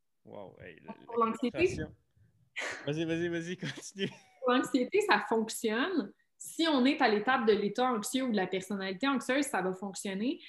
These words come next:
Speaker 2: Mais quand on arrive à l'étape des psychopathologies puis que le fonctionnement est atteint, souvent, il va falloir adopter un traitement en parallèle à ça.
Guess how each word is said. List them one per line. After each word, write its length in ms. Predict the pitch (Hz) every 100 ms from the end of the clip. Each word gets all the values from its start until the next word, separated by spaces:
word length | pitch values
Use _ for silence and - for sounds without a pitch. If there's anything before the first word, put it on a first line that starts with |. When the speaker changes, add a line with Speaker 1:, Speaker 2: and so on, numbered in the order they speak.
| - 220
Speaker 2:
Mais 100 | 214
quand 180 | 285
on 60 | 320
arrive 240 | 247 285
à 60 | 277
l'étape 320 | 202 220 269
des 80 | 226
psychopathologies 840 | - - - 226 214 196 196 269
puis 120 | 285 -
que 80 |
le 80 | 196
fonctionnement 500 | 185 208 - 202 202
est 160 | 262 262
atteint, 340 | 185 233 262 285 -
souvent, 240 | - 220 247
il 80 | 269
va 100 | 208
falloir 300 | 196 214 226
adopter 380 | 190 185 -
un 80 | 247
traitement 500 | 240 208 185 - 220
en 60 | 214
parallèle 480 | 190 175 175 185 196
à 100 | 170
ça. 220 | -